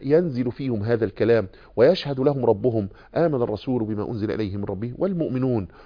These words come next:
كل آمن بالله وملائكته وكتبه ورسله، لا نفرق بين أحد من رسله." انظر: "وقالوا سمعنا وأطعنا." الله، الله، الله، الله،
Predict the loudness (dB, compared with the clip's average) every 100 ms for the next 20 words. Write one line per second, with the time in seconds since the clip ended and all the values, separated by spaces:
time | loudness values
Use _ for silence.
0 | _ -6 0 0 0 -2 -2 -4 -2 -2
1 | -2 -4 -4 -6 -6 -10 -8 -4 -4 -6
2 | -10 -8 -6 -4 -4 -4 -6 -6 -8 -8
3 | 0 2 2 -2 -4 -6 -4 -4 -4 -6
4 | -6 -6 -6 -6 -8 -6 -4 -2 -2 -6
5 | -14 -10 -10 0 2 2 0 -6 -8 -10
6 | -12 -10 -8 -8 -8 -8 -8 -10 -8 -6
7 | -6 -4 -4 -4 -6 -8 -10 -6 -4 -4
8 | -4 0 0 -2 -2 -2 -2 -2 -2